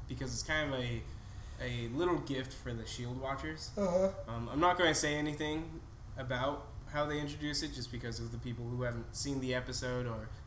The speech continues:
Speaker 1: they're s-, they wanna watch it. Um, it's really good.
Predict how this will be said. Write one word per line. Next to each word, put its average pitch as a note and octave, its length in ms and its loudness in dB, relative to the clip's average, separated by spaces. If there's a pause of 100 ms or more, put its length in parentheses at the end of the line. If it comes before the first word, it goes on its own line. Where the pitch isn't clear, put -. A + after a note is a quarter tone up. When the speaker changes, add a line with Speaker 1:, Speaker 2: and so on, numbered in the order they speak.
Speaker 1:
they're A#2 80 -4
s-, - 160 -4 (440)
they B2+ 120 -2
wanna C3 280 0
watch C3 300 2
it. C#3+ 160 -2 (540)
Um, A2+ 500 -2
it's C#3+ 160 -4
really C3 380 2
good. A2+ 200 -2